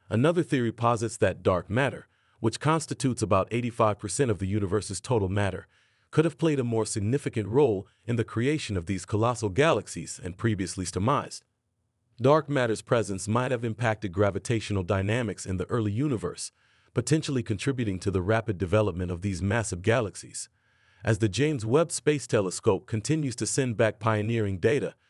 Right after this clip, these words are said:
researchers are looking to future space missions and telescopes that could shed even more light on these cosmic mysteries. For instance, upcoming space explorations like the Nancy Grace Roman Space Telescope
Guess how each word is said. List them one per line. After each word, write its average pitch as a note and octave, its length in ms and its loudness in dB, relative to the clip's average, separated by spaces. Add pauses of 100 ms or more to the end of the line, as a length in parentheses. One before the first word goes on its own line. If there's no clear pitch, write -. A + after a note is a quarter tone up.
(340)
researchers D#3+ 580 0
are A2 80 4
looking A2 300 0
to G2 100 -4
future - 340 -6
space - 400 -2
missions F#2+ 400 -4
and F#2 100 -4
telescopes G#2+ 640 -2
that F#2 180 -2
could G#2+ 140 -4
shed G#2+ 240 2
even F#2+ 300 -2
more C3 240 2
light A2 360 0
on F#2+ 140 -2
these F#2 220 -4
cosmic G2 360 0
mysteries. - 600 -6 (720)
For B2 240 2
instance, - 540 -6 (220)
upcoming D3+ 440 0
space D3 400 0
explorations G#2 760 0
like F#2+ 180 2
the G2 80 0
Nancy A2+ 380 -2
Grace G#2 320 0
Roman A#2+ 320 0
Space C3+ 360 -4
Telescope F2 580 0